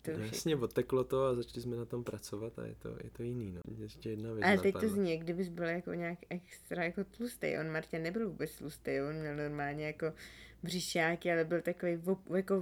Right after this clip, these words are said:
Speaker 1: opuchlej prostě.
Speaker 2: To byla prostě voda, já si myslím, že to všechno zadržovalo jako... Že jsem zadržoval prostě víc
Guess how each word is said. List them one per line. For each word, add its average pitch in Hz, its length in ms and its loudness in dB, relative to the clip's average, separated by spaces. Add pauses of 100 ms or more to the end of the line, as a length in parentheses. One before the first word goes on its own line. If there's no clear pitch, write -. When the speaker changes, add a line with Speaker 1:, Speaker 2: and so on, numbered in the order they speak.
Speaker 1:
opuchlej 196 540 2
prostě. - 340 -10
Speaker 2:
To 110 100 -4
byla 117 140 4
prostě - 360 0
voda, 151 380 2
já 120 180 -2
si - 160 -10
myslím, 120 300 -4
že 117 80 -6
to 113 120 -2
všechno 117 320 -8
zadržovalo 110 760 0
jako... 113 380 -6 (2750)
Že 110 120 -10
jsem 123 200 0
zadržoval 117 520 4
prostě - 320 -4
víc 113 200 -2